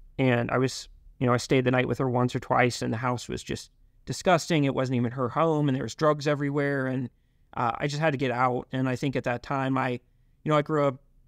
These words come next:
out of the house a lot already. Like I said, I used to skate until dark every single night. I had some friends that I was really close with, so I made the decision to just start staying with some friends. And,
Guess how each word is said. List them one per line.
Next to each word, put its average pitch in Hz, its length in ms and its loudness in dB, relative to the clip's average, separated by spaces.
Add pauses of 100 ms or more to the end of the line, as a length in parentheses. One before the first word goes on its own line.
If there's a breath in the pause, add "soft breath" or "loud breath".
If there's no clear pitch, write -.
(720)
out 131 160 2
of 135 40 2
the 123 80 2
house 123 280 -4
a 151 60 2
lot 131 220 0
already. 127 360 0
Like 135 220 0
I 123 40 0
said, 123 220 2
I 135 40 2
used 131 160 0
to 135 60 -2
skate 127 260 2
until 131 180 2
dark 123 300 0
every 131 200 2
single 123 280 0
night. 131 200 2
I 123 60 0
had 123 160 0
some 120 140 -6
friends 123 260 0
that 127 80 0
I 131 40 -2
was 127 120 -4
really 131 160 -2
close 135 340 -2
with, - 140 -4
so 131 300 -4 (420)
I 139 80 -2
made 139 220 4
the 135 80 0
decision 127 460 0
to 120 80 -4
just 123 180 -6
start 123 200 -2
staying 123 280 4
with 117 100 -2
some 123 140 -6
friends. 131 480 0
And, 127 260 -2